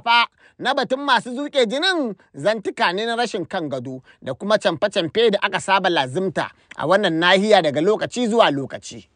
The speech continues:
Duk da cewar an sami yaɗuwar muryoyi da labarai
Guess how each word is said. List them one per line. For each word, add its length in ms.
Duk 180
da 120
cewar 400
an 180
sami 300
yaɗuwar 420
muryoyi 560
da 100
labarai 640